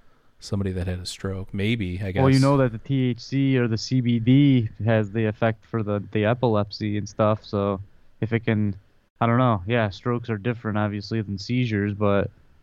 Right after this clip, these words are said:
Speaker 2: if they have those properties to,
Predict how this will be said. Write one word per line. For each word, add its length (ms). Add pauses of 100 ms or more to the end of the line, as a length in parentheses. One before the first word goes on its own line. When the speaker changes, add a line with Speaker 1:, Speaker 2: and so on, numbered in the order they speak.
(1200)
Speaker 2:
if 140
they 140
have 300
those 540
properties 760
to, 260